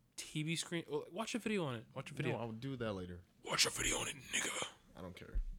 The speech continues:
Speaker 1: Do it.
Speaker 2: I don't care for that.
Speaker 1: It's wind up, and the Mario goes
Speaker 2: You
Speaker 1: while
Speaker 2: think I
Speaker 1: the,
Speaker 2: need a,
Speaker 1: while the
Speaker 2: you,
Speaker 1: background
Speaker 2: you think
Speaker 1: moves.
Speaker 2: I don't know what Mario looks like? Do I really need to watch a video on that?
Speaker 1: Yes.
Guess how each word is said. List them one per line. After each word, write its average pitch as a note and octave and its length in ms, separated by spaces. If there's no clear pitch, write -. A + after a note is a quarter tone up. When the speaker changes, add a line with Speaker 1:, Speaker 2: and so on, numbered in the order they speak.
Speaker 1:
Do A#2+ 140
it. A2 120
Speaker 2:
I - 20
don't F#2+ 160
care A#2+ 100
for - 100
that. - 180
Speaker 1:
It's - 180
wind C3+ 360
up, C#3+ 240
and A#2+ 220
the A2+ 160
Mario B2+ 300
goes A2+ 360
Speaker 2:
You G#2+ 100
Speaker 1:
while B2 160
Speaker 2:
think - 0
I A#2 40
Speaker 1:
the, A#2 60
Speaker 2:
need A2+ 120
a, G#2 60
Speaker 1:
while D3 300
the D3 60
Speaker 2:
you, A2 80
Speaker 1:
background D3 500
Speaker 2:
you B2+ 100
think A#2 80
Speaker 1:
moves. G#2 220
Speaker 2:
I G2 100
don't G#2 100
know G#2+ 500
what G2 180
Mario F#2+ 420
looks F2+ 280
like? G#2 260
Do G2 120
I F#2+ 80
really F#2+ 280
need G#2 180
to - 100
watch G2 220
a - 20
video F#2 260
on F#2+ 100
that? G2 220
Speaker 1:
Yes. - 320